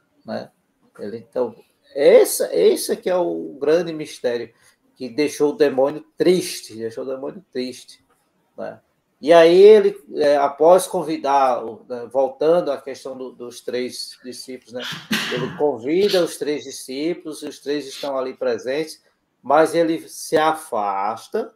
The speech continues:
deixa os três ali no cantinho, se afasta, vocês ficam aí rezando em oração,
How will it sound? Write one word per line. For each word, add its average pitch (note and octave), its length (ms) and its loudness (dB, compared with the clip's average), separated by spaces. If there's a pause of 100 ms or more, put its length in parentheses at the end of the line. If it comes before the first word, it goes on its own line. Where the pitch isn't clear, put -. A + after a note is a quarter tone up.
(140)
deixa A#2 240 -12
os B2 80 -18
três A#2+ 300 -8
ali A#2+ 180 -6
no A#2+ 100 -14
cantinho, A2+ 540 -20
se - 140 -14
afasta, A2+ 680 -10 (320)
vocês C3 240 -8
ficam C#3 280 -6
aí C3 160 -2
rezando A2+ 560 -8
em C3+ 80 -6
oração, B2+ 720 -6